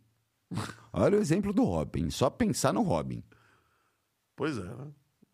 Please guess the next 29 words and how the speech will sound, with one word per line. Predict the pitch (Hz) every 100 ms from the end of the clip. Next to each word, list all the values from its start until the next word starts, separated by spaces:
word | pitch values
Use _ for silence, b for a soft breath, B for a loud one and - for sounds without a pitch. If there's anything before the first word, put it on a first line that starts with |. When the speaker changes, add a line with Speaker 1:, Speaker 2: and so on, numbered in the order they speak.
| _ _ -
Speaker 1:
O |
estagiário | - 95 104 110 113 165
só | 175
serve | 147 160 185
pra | 170
Speaker 2:
noventa | 147 233 262
por | 247
cento | 190 190 185 233
dos | 165
problemas | - 160 160 175
do | 135
Batman | 131 143 175 185 190
estariam | 185 160 160
resolvidos | 156 151 151 127 175 180 214
se | -
o | 220
Robin | 120 135 160 196
não | 214
existisse. | 208 78 80
Speaker 1:
Sim. | 78 76 98 -
Speaker 2:
É | 113
claro. | - 95 98 139 - _ _ _ -
Speaker 1:
Qual | 135
outros, | 160 - 123 -
outro | - 127 127 101 98 -
hiper | - 151 170 - 95
super | - 117 110 101
herói | 92 90 87
tem, | 82 90 87 80 73 65